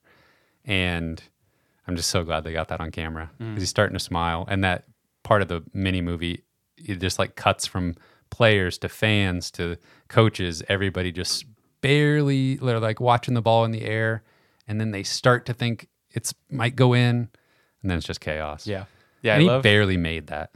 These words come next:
Speaker 2: Yeah. I love how it showed just so many different, uh, perspectives of the ball being in the air. You know, Brady Cook watching the ball, or even Mevis kinda watching his own shot. And
Speaker 1: Yeah.
Speaker 2: just, like, it was so, it just was giving me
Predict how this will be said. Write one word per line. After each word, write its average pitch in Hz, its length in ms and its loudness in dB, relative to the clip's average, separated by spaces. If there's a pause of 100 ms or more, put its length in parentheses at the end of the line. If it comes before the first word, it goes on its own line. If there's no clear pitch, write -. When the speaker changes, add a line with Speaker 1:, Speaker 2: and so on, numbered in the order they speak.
(120)
Speaker 2:
Yeah. 98 240 -8 (260)
I 117 120 2
love 123 180 0
how 127 140 2
it 107 100 0
showed 104 440 -4 (280)
just 113 240 -6
so 117 140 2
many 107 180 -4
different, 107 420 -4 (800)
uh, 107 180 0
perspectives 104 800 -4
of 104 400 -4
the 110 80 -2
ball 104 240 2
being 104 200 -4
in 98 100 -8
the 101 120 -6
air. 98 240 -4
You 104 80 -8
know, 101 80 -8
Brady 107 240 -2
Cook 107 220 -6
watching 104 240 -2
the 101 80 -6
ball, 101 400 2
or 95 160 -8 (180)
even 120 220 0
Mevis 104 320 -4
kinda 110 180 -4
watching 101 300 0
his 113 140 -4
own 107 160 -4
shot. 101 480 -4
And 107 80 -2
Speaker 1:
Yeah. 87 100 2
Speaker 2:
just, - 220 -8
like, 110 120 -2
it 117 60 -6
was 113 100 -4
so, 120 240 2
it 113 140 0
just - 220 -8
was 113 140 -4
giving 113 200 -4
me 104 220 -2